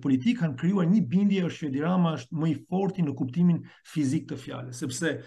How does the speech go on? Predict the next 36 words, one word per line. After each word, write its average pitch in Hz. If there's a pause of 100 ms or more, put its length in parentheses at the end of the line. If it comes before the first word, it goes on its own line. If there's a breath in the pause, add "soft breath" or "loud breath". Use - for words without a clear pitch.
(180 loud breath)
i 139
fiton 165
betejat 151
e 127
tij 147
me 135
dhunë, 185
ka 131
arritur 190
të -
kapi 135
shtresat 139
e 131
ndryshme 127
shoqërore, 139
siç -
mund 123
të 147
jenë, 131 (360 loud breath)
ë, 131 (100)
një 135
pa-, 147
një 127
pjesë 143
e 127
madhe 139
e 120
botës 135
ekonomike, 220
një 190
pjesë 190
e -
madhe 190
e 135
botës 165
krimit, 156